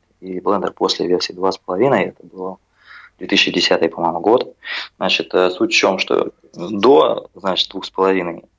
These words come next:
это был практически неюзабельный Blender. Вот, там было все очень тяжело, там, э,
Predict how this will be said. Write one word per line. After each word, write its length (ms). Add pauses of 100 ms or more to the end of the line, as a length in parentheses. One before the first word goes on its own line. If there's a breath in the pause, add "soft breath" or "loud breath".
(140)
это 140
был 300 (160)
практически 440
неюзабельный 680
Blender. 460 (1120 loud breath)
Вот, 320
там 240
было 260
все 220
очень 260
тяжело, 540
там, 420 (880)
э, 440